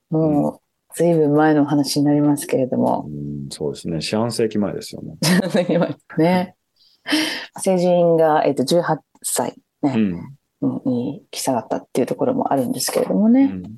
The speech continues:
Speaker 1: はい。成人の日ではなく、成人の集いですか？えー、そんな明日、成人の日迎えます。番組へのメッセージお待ちしています。ウェブもしくはAndroid、iPhoneのアプリストアでオーディと検索。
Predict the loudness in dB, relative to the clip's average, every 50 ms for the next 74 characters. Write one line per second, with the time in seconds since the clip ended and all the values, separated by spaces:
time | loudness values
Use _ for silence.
0 | -16 _ -4 0 2 2 2 2 0 -2 -6 -14 _ -14 -12 -10 -10 -10 -6 -4
1 | -2 0 2 2 2 2 4 4 4 6 6 6 6 4 4 4 4 2 0 -2
2 | -6 -2 0 2 2 2 2 2 0 -2 -2 0 2 4 4 4 4 4 2 2
3 | 0 -2 -4 -4 -2 0 2 4 4 4 4 2 2 0 -2 -4 -4 -4 -6 -6
4 | -6 -10 _ _ _ -14 -14 -12 -12 -12 -8 -4 -2 -2 -2 0 0 0 0 0
5 | -2 -4 -4 -4 -2 0 2 4 4 2 2 -2 -4 -2 0 0 0 0 0 0
6 | 0 0 -2 -2 -4 -6 -6 -6 _ -10 -10 -6 -4 0 2 2 4 4 2 2
7 | 0 -2 -2 -4 -10 _ _ -8 -8 -6 -6 -6 -8 -10 -12 -14 -16 -20 -20 -20
8 | _ _ _ _ _ _ _ 0 2 2 4 2 2 0 0 0 -2 -2 -2 -4
9 | -4 -4 -4 -4 -2 -4 -4 -4 -2 -4 -4 -4 -6 -10 -12 -8 -6 -6 -4 -2
10 | -2 -4 -4 -4 -6 -10 -12 _ _ -4 -4 -2 -2 -2 -4 -4 -6 -8 -12 -8
11 | -4 -2 0 0 0 0 -2 -6 -6 -6 -6 -6 -6 -6 -4 -4 -4 -6 -6 -6
12 | -6 -6 -4 -6 -6 -4 -2 0 0 0 0 0 -4 -4 -4 -2 -2 -2 -4 -2
13 | 0 0 0 2 0 0 -2 -2 -4 -6 -10 -10 -10 _ -14 -14 -12 -14 -18 -20
14 | -12 -8 -8 -8 -8